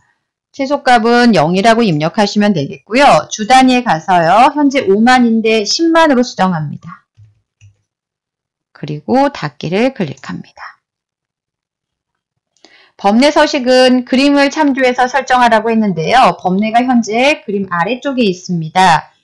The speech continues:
레이아웃에 가셔서 범례를 아래쪽에 범례 표시 클릭하시고요. 네 번째, 차트 제목을 입력하라고 되어 있습니다. 레이아웃에 차트 제목에 차트 위를 클릭하시고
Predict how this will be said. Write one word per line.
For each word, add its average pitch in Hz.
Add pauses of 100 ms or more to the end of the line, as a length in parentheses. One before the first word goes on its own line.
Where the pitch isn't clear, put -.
(160)
레이아웃에 285
가셔서 233
범례를 185
아래쪽에 240
범례 185
표시 196
클릭하시고요. 160 (1200)
네 165
번째, 170 (300)
차트 339
제목을 269
입력하라고 214
되어 185
있습니다. 160 (220)
레이아웃에 220
차트 302
제목에 190
차트 233
위를 233
클릭하시고 165